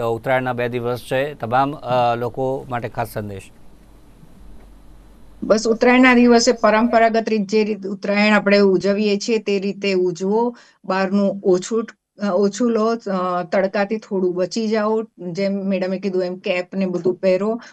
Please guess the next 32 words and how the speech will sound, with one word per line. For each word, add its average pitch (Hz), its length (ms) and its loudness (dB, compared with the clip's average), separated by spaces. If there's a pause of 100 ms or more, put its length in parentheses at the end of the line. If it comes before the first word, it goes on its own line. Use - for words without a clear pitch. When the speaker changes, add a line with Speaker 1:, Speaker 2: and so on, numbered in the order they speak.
Speaker 2:
કોઈ 202 140 0
વાંધો 185 280 2
આવશે 165 460 2
નહીં. 196 200 -2
બધાને 185 320 -2
હેપી 190 320 0
ઉત્તરાયણ 175 380 -2
મારા 160 260 -4
તરફથી. 143 520 -12 (1300)
Speaker 1:
નમ્રતાજી, 165 640 6
આપને 135 380 4
પણ 160 220 4
અને, 131 460 0
અ, 120 240 6
સાથે 127 360 2
જ 127 80 0
બિંદુજી, 127 400 0
આપ 123 220 6
બંનેને 131 340 -2
પણ 127 200 -2
હેપી 117 260 -2
ઉત્તરાયણ 135 360 0
અને 123 160 -4
મારી 117 260 -4
સાથે 117 340 -4
જોડાયા 123 320 0
તે 120 100 -8
બદલ 110 240 -6
આપનો 107 180 -10
ખૂબ 101 160 -12
ખૂબ 107 180 -8
આભાર. 92 200 -12